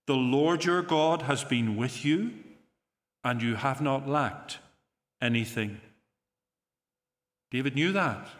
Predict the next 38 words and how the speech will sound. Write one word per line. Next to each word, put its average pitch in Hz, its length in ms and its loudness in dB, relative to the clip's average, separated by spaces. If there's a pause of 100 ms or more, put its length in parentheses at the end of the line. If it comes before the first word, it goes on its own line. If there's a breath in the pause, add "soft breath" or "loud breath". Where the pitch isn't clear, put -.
(920)
And 147 140 2
he 156 60 4
knew 175 200 4
that 165 140 6
if - 340 0
the 160 80 2
Lord 160 300 6
was 156 180 4
able 165 220 4
to 151 80 2
provide 160 520 4
for 165 100 2
the 147 100 4
needs 160 360 2
of 160 60 4
the 139 120 0
whole 185 280 2
nation 175 480 2
of 151 100 4
Israel 190 460 2 (180 loud breath)
as 143 160 2
they 143 140 6
wandered 175 480 4
through 175 200 2
the 156 120 4
wilderness, 147 580 2 (240 loud breath)
he 180 140 0
knew 175 280 2
that 175 160 -2
the 170 60 -2
Lord 156 380 4
would 165 160 0
be 175 260 -2
able 139 220 0
to 147 160 -2
meet 156 320 0 (260 loud breath)
his 185 300 0
needs. 156 640 -6